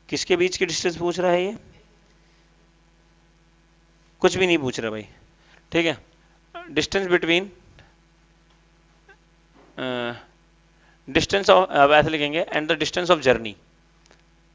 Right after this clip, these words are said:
journey, हाँ भाई, पूरी journey की distance कितनी है? थ्री सिक्सटी किलोमीटर आर, ओ, ऐसे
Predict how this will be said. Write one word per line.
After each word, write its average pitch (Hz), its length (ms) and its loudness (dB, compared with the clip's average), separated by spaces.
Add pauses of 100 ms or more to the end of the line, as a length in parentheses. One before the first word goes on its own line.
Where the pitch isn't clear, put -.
(720)
journey, 123 420 0 (480)
हाँ 147 120 6
भाई, 151 140 2
पूरी 175 280 4
journey 185 300 4
की 190 100 2
distance 185 300 0
कितनी 190 260 -2
है? 202 160 2 (460)
थ्री 196 160 4
सिक्सटी 175 280 0
किलोमीटर 151 400 0
आर, 104 260 0 (160)
ओ, 147 160 6
ऐसे 156 200 0